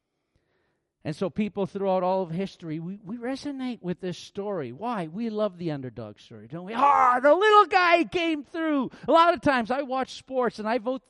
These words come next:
for the team that's supposed to lose. I just love the underdog story. But I was looking at this and I'm going, "God, I've fallen into the same trap as all of Israel has done forever and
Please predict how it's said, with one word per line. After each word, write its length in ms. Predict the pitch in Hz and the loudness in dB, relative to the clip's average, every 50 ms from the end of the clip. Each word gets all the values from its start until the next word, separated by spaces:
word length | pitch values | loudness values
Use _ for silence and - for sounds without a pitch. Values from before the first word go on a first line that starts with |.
| _ - | _ -10
for 140 | 254 240 | -6 -4
the 80 | 202 226 | -4 -4
team 320 | - - - 247 254 247 | -4 -4 -6 -6 -6 -6
that's 180 | 208 190 - - | -6 -8 -8 -10
supposed 380 | - - - 220 208 - - - | -12 -8 -4 -4 -4 -4 -6 -8
to 80 | 208 | -6
lose. 540 | 202 196 175 147 131 123 - - - - _ _ _ _ _ _ _ _ _ _ _ | -4 -4 -4 -4 -6 -10 -16 -20 -20 -20 _ _ _ _ _ _ _ _ _ _ _
I 100 | - - | -4 -2
just 200 | 269 302 277 - 214 | 0 0 -2 -2 2
love 440 | 277 320 349 359 359 359 349 320 320 | 6 8 10 12 12 10 10 8 4
the 140 | 311 320 | 0 2
underdog 640 | 320 339 320 311 302 254 220 294 277 269 269 262 202 - | 2 2 2 0 -4 -4 -2 -2 -2 0 -2 -2 -4 -8
story. 640 | - - - 262 254 247 233 208 180 147 151 - _ _ _ _ _ _ _ _ _ - | -14 -8 -4 -2 -2 -2 -2 -4 -8 -8 -12 -18 _ _ _ _ _ _ _ _ _ 2
But 140 | - 302 330 | 4 6 8
I 80 | 320 320 | 8 6
was 180 | 330 320 - | 6 4 2
looking 460 | 262 311 330 370 320 - 381 339 330 320 | 0 2 2 2 2 0 -2 0 2 2
at 180 | 285 - - | 0 0 2
this 240 | 247 254 262 - - | 4 2 2 2 0
and 80 | 285 269 | -4 -6
I'm 80 | 262 | -2
going, 220 | 247 277 269 269 - | 0 0 0 2 2
"God, 140 | 320 269 - - - - _ _ | 2 0 0 -2 -20 -20 _ _
I've 220 | - 311 359 349 - | 4 4 4 4 4
fallen 600 | _ _ - 320 330 339 339 320 302 269 240 233 | _ _ 4 6 6 6 6 6 4 0 0 0
into 260 | 240 240 - - 254 | -2 -4 -4 -6 -6
the 120 | 208 233 220 | -6 -6 -6
same 360 | - - 262 277 269 269 254 | -4 -4 -4 -2 -2 -4 -6
trap 400 | - - 254 226 214 220 - - | -6 -4 -2 0 2 2 0 -2
as 140 | 196 170 180 | -4 -2 -2
all 240 | 190 208 226 220 214 | 0 2 4 4 2
of 120 | 185 - - | 2 0 -2
Israel 400 | 240 247 180 202 220 208 208 190 | -2 -2 -2 -2 -2 0 2 4
has 240 | 180 208 190 147 139 | 4 2 2 0 0
done 240 | 147 175 185 196 | -2 -2 -2 -2
forever 520 | - - 196 196 196 185 180 185 220 220 233 | -6 -6 -2 0 0 0 0 0 -2 -4 -4
and 100 | 226 214 | -4 -6